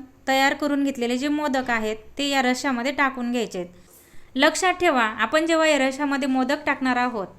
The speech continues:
तेव्हा तो रस्सा उकळताच असला पाहिजे. उकळी फुटल्यावरच आपण मोदक सोडणार आहोत. तर सर्व तयार करून घेतलेले मोदक मी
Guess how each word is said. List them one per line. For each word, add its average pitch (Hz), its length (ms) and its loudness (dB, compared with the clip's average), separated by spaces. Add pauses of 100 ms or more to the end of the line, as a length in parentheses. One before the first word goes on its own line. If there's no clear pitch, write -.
तेव्हा 277 300 2 (380)
तो 302 160 4
रस्सा 294 460 0 (160)
उकळताच 294 540 2
असला 277 280 -2
पाहिजे. 226 420 -4 (640)
उकळी 285 300 -2
फुटल्यावरच 277 580 0
आपण 262 280 0
मोदक 240 340 0
सोडणार 220 380 -4
आहोत. 196 260 -8 (520)
तर 240 100 -2
सर्व 311 400 0
तयार 285 260 2
करून 269 260 -2
घेतलेले 254 320 -4
मोदक 226 360 -4
मी 294 220 -2